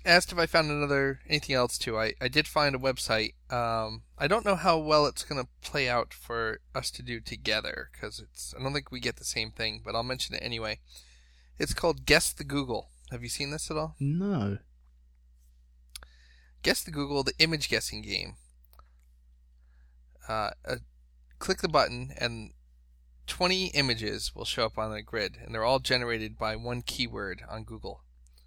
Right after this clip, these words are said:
Speaker 1: It's your job to guess the word that generated those images.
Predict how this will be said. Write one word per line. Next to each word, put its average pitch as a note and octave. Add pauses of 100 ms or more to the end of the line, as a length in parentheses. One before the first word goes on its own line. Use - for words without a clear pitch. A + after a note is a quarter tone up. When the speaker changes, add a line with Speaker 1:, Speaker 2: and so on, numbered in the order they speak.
(340)
Speaker 1:
It's A#2
your B2+
job A#2
to A2+
guess A2+
the A#2+
word G#2+ (400)
that G#2 (800)
generated G#2+
those G#2
images. G#2